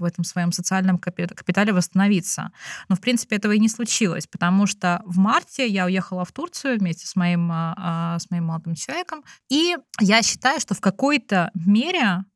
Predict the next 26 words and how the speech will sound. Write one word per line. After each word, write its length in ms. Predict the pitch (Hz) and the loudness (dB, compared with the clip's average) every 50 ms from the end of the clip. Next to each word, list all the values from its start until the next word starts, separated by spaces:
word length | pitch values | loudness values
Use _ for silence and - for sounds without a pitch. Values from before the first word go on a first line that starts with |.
| _ _ | _ _
в 40 | - | -4
какой-то 480 | - 180 - - 233 226 226 226 196 | -4 -2 0 2 2 2 2 2 2
мере 260 | 180 180 180 175 170 170 | 2 4 4 4 4 2
мне 160 | 165 175 175 | 2 2 2
даже 260 | 170 214 226 190 202 | 2 2 2 2 2
повезло, 640 | 190 - 196 185 185 190 202 220 240 254 208 165 135 - | 0 0 0 0 2 2 2 2 2 0 0 -2 -4 -6
потому 380 | - - 170 165 170 175 185 175 | -8 -6 -2 0 2 2 2 2
что 480 | - - - - 190 185 180 180 - - | 0 -2 -4 0 2 2 2 2 0 -2
у 100 | - 190 | 0 2
меня 240 | 190 208 214 220 214 | 4 4 6 4 4
были 280 | 202 202 240 247 226 220 | 2 2 0 0 0 0
эти 100 | 196 190 180 | 0 0 -2
полгода, 460 | 175 - 208 220 208 226 226 185 185 | 0 0 0 2 2 2 2 2 2
когда 260 | - - 180 175 190 | 0 0 0 0 2
я 240 | 202 196 196 196 190 190 | 2 4 4 2 2 2
уже 280 | 202 185 185 226 220 | 0 0 2 2 2
ментально 880 | 196 180 180 185 196 196 - 226 226 214 208 196 180 170 160 156 156 175 - _ - - - - - - - | 4 4 4 2 2 2 2 2 2 2 2 2 0 0 0 -2 -4 -6 -10 _ -20 -20 -20 -20 -20 -2 2
приняла 380 | - 214 208 220 233 233 233 214 | 4 6 6 6 6 4 4 2
тот 160 | - 196 - | 0 -4 -6
факт, 320 | - - - 214 196 - - | -2 2 2 4 4 2 0
что 140 | - - | -2 0
я 100 | 190 185 | 2 4
много 320 | 190 202 214 226 208 185 180 | 4 6 6 4 4 2 0
что 240 | - - - 190 185 | 0 0 0 2 2
оставила 460 | 175 - - 208 196 190 185 170 170 | 2 2 2 2 2 4 2 0 0
позади, 580 | - - 180 170 185 180 175 175 190 240 294 | 0 0 2 4 4 4 4 4 4 2 0